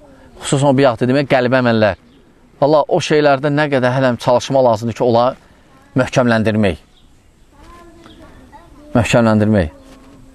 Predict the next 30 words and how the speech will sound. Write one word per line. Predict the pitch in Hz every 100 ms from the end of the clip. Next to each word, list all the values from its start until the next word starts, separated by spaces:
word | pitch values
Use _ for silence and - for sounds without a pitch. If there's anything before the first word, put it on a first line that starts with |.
| -
Yəni, | 113
o | 170 -
şeylərdən | 160 147 156 170 - - -
çoxsu | 151 - 185
uzaqdır. | 139 135 82 76 _ - _ _ - - - - - - - - - - - - - -
Yəni, | 117 135
el | 165
bilib | 156
ki, | -
qutardı | - 143 143 139
da, | 143
namaz, | 139 139 - - -
sonra | 151
da | 143
var | 143 135
da, | 143
iman | 139 147 143
gətirmişəm, | 135 135 139 131
sonra | 120 123
keçək | 135 175
başqa | 147 - 156
məsələlərə. | 110 107 95 82 - - - -
Mənim | 135 180
üçün | -
azdır | 190 156 156 123
bu. | 82 - -
Mən | 180
başqa | 185 - 220
məsələlər | 156 190 202
istəyirəm. | - 135 95 -